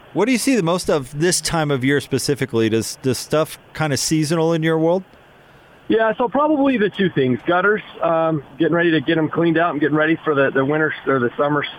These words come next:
Speaker 2: uh, rains, and then the siding, just getting it all ready to go. So one of those two things is, is probably the, the biggest part.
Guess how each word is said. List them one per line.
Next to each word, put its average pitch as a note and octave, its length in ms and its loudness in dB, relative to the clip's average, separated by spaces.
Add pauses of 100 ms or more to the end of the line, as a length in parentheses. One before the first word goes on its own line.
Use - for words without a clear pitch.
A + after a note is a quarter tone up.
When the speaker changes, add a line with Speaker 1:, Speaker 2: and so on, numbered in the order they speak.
(100)
Speaker 2:
uh, A#2 180 0
rains, D3+ 440 0
and B2+ 120 0
then B2 220 0
the A2+ 180 0
siding, A#2+ 380 0 (320)
just C#3 160 -2
getting C#3 160 0
it B2+ 80 0
all B2 140 0
ready B2 160 2
to A2 100 0
go. G#2+ 320 0
So C3 60 0
one G3+ 200 0
of C4 60 0
those B3 220 0
two A3 100 0
things F#3 320 0
is, B2 180 0
is B2+ 200 0
probably C#3+ 260 0
the, B2 140 0
the A#2 100 -4
biggest G#2+ 380 -2
part. E2 220 -4